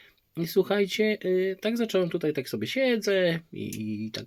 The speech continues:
patrzę i, i tak sobie klikam tutaj i nie wiem, czy to będzie widać, ale tu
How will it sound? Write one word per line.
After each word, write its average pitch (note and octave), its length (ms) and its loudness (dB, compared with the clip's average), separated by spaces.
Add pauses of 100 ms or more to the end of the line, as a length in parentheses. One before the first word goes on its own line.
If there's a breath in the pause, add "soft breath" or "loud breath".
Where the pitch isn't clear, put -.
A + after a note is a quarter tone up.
patrzę G3+ 760 2
i, A2+ 300 -2
i G#2+ 40 -8
tak - 240 -6
sobie G#2 300 0
klikam A3 600 0
tutaj F3+ 500 -2 (560 loud breath)
i D3 420 2
nie E3 200 4
wiem, G3 120 4
czy F3+ 100 -8
to D#3+ 140 2
będzie E3+ 380 0
widać, C3 520 0 (720 loud breath)
ale A2+ 220 2
tu C3 400 4